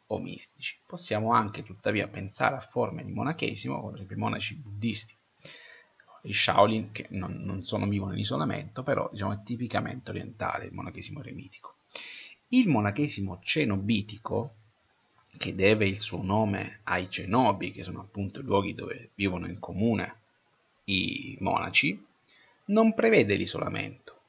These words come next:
I monaci vivono insieme in questi cenobi, nei monasteri, secondo un rigido programma di attività di lavoro e di preghiera.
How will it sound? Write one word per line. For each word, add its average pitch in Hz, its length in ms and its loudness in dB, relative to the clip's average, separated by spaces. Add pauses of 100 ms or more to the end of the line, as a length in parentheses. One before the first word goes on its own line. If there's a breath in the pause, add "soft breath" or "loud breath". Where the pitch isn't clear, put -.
(480)
I 104 80 -2
monaci 101 320 8
vivono 92 200 -2
insieme 95 260 -4
in 95 80 -8
questi 131 420 -10 (300 loud breath)
cenobi, 92 380 2
nei - 100 -2
monasteri, 147 840 -2
secondo 110 400 2
un 165 80 4
rigido 107 380 0
programma 110 460 0
di 110 80 -2
attività 156 420 -2
di 127 140 4
lavoro 98 380 2
e 95 60 -4
di 104 140 -8
preghiera. - 560 -8